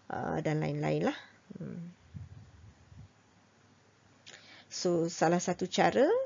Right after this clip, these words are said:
yang kita dah buat, ya, sebelum ni, uh, untuk tujuan penilaian prestasi, kita mestilah menggunakan belanjawan fleksibel. Okey. Uh,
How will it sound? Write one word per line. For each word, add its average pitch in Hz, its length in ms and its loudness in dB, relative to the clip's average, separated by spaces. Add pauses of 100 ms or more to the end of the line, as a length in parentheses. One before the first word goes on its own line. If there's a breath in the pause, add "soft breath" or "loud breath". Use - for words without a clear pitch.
(160)
yang 170 240 -2
kita 165 240 -4
dah 165 160 0
buat, 170 240 2 (240)
ya, 226 80 0
sebelum 185 480 0
ni, 269 80 2 (560 loud breath)
uh, 165 340 0
untuk 170 300 0
tujuan 175 560 2
penilaian 170 560 2
prestasi, 175 500 -2
kita - 300 -2
mestilah 175 560 -2
menggunakan 165 640 -2
belanjawan 165 560 0 (340 loud breath)
fleksibel. 160 920 -6 (3250)
Okey. 170 400 -6 (1120 soft breath)
Uh, 196 560 6